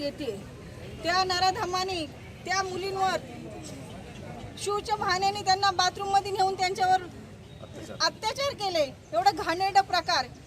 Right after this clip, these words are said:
मी म्हणते शाळेत जर लहान लहान मुलींना मावशी ठेवतात, या नराधमाला त्या शाळेत का ठेवलं होतं? ते-,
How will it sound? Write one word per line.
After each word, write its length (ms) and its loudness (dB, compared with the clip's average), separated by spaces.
मी 140 -4
म्हणते 420 -2
शाळेत 300 4
जर 140 0
लहान 240 2
लहान 180 2
मुलींना 540 0
मावशी 340 2
ठेवतात, 480 6
या 100 4
नराधमाला 680 4
त्या 180 0
शाळेत 240 4
का 240 4
ठेवलं 280 0
होतं? 320 2
ते-, 60 -6